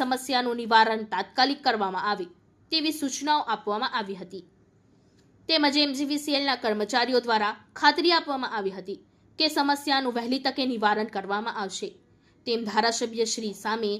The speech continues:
તેમજ ગામના નાગરિકો સામે એમ જી વી સી એલના કર્મચારી દ્વારા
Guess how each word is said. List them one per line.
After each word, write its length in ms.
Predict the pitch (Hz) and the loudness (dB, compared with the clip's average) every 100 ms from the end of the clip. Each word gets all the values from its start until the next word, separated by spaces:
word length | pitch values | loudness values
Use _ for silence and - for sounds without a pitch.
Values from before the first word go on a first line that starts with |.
| - - _ 311 | -8 -20 _ 0
તેમજ 340 | 277 190 - - - 208 | 0 -2 -8 -20 -6 2
ગામના 300 | 233 233 220 | 2 2 0
નાગરિકો 440 | 214 214 240 247 233 226 | -2 -2 -4 -2 0 0
સામે 240 | 202 170 - _ _ _ | -4 -6 -14 _ _ _
એમ 180 | 247 254 | -2 0
જી 160 | 247 240 | -2 -4
વી 120 | 240 | -2
સી 100 | 247 | 0
એલના 200 | 220 208 208 | 0 0 -2
કર્મચારી 580 | 202 220 220 247 262 240 | -2 -2 0 0 0 2
દ્વારા 300 | 226 202 | 2 2